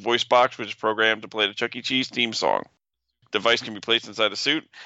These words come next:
and activated by a push of a connected button. You can literally produ-, push the button, and he can talk. Wow, it's so easy to program.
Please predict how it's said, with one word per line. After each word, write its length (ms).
and 80
activated 380
by 120
a 40
push 340
of 100
a 60
connected 420
button. 340
You 80
can 100
literally 360
produ-, 380
push 240
the 80
button, 380
and 300
he 200
can 160
talk. 480
Wow, 420
it's 100
so 140
easy 140
to 100
program. 520